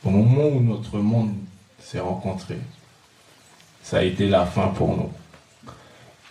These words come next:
Et aujourd'hui, l'espoir,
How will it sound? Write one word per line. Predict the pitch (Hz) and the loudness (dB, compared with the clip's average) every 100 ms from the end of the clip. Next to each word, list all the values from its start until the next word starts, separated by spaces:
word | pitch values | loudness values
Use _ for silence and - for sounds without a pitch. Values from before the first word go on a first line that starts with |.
| - | 0
Et | |
aujourd'hui, | 101 98 95 101 123 147 - - _ _ _ _ _ _ _ _ _ _ _ _ - - - - | 2 4 2 2 0 0 -6 -12 _ _ _ _ _ _ _ _ _ _ _ _ -20 -14 -14 -12
l'espoir, | - 101 101 - 135 135 113 | -2 -2 -2 -4 0 0 0